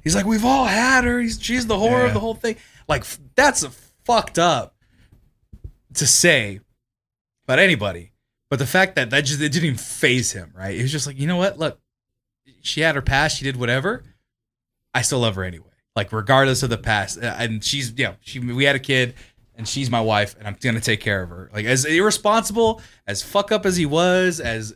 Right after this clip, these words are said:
Speaker 1: absent as he was, 'cause he took off, right? Yeah, he took off in the middle of the story at some
Speaker 2: Yeah.
Speaker 1: point, and people were mad at him for that. Like, he just came back. He came back and tried to make it right, and I, I like that element of a relationship. It's not real poignant. It's not real focused, but it's like,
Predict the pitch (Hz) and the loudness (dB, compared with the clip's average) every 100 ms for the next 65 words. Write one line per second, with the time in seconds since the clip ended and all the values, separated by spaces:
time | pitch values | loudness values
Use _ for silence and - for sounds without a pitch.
0 | - 139 165 - 175 160 160 175 139 196 | -6 -2 0 0 0 0 -2 -2 -2 -4
1 | - 190 190 160 101 107 135 135 135 165 | -2 0 4 4 2 0 2 0 -2 -4
2 | 135 117 101 98 95 92 - 95 92 92 | -4 -4 -6 -6 -6 -8 -10 -10 -8 -4
3 | 110 95 92 87 - _ _ - 90 117 | -4 -6 -10 -12 -16 _ _ -12 -8 -6
4 | 117 123 147 127 104 95 92 92 90 - | -2 2 2 0 -6 -10 -10 -8 -10 -14
5 | _ _ _ _ _ 113 117 - - 131 | _ _ _ _ _ -4 -2 -4 -4 -2
6 | 143 - 139 165 135 233 196 - 127 175 | 0 0 2 4 4 4 0 -8 -6 0
7 | 180 165 196 160 - 170 165 160 160 135 | 2 4 2 0 2 2 2 2 0 0
8 | 110 120 110 110 113 104 107 123 147 170 | 0 0 0 -2 -2 -4 -4 0 0 -2
9 | - 135 120 - 127 123 117 117 117 107 | 0 0 0 -2 -4 -2 0 -2 -4 -6
10 | 104 107 107 - 123 107 269 320 311 - | -4 -4 -6 -6 -8 0 2 4 2 2
11 | 202 226 226 - 220 170 185 180 - 139 | 2 2 0 2 0 2 2 2 0 -4
12 | 143 277 294 - _ _ _ - 135 147 | -2 -4 -4 -8 _ _ _ -6 -4 0
13 | 156 131 - | 0 0 -2